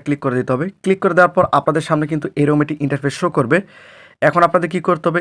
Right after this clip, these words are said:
এই যে এখানে আপনারা দেখতে পাচ্ছেন পেজ, যদি এখানে না থেকে যে সি মোডের উপর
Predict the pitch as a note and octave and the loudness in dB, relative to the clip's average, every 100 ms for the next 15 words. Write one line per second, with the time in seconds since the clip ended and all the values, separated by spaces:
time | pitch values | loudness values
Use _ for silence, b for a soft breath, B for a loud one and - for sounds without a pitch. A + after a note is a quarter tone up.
0 | - D#3 D#3+ D#3 D#3 D3+ D3 D3 C#3+ C#3 | -2 -2 0 0 -2 -2 -4 -4 -6 -4
1 | D3 - D3 D#3+ - C3 C#3+ D#3 D#3+ D3+ | -6 -2 -2 -2 -8 -6 -2 0 2 2
2 | D3+ D3 D3+ C#3+ - E3 D#3 D#3 D#3 D3+ | 0 -2 -4 -4 -4 -4 0 2 2 -2